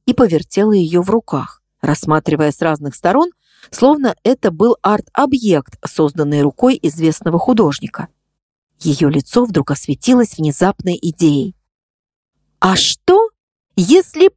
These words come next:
Патрик ему скажет? Ему он поверит?» «Ты серьезно?» с сомнением спросила я. «И как ты это представляешь?» «Очень просто. А почему бы и нет?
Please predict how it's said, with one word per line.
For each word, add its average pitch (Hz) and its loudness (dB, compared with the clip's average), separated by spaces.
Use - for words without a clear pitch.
Патрик 226 0
ему 170 -2
скажет? 151 -2
Ему 262 2
он 160 -2
поверит?» 262 2
«Ты 196 2
серьезно?» 185 2
с - -12
сомнением 160 0
спросила 175 0
я. 180 0
«И 294 2
как 285 0
ты 240 4
это 220 -2
представляешь?» 202 -2
«Очень 508 0
просто. 339 0
А 381 2
почему 254 2
бы 175 4
и 165 -2
нет? 170 -2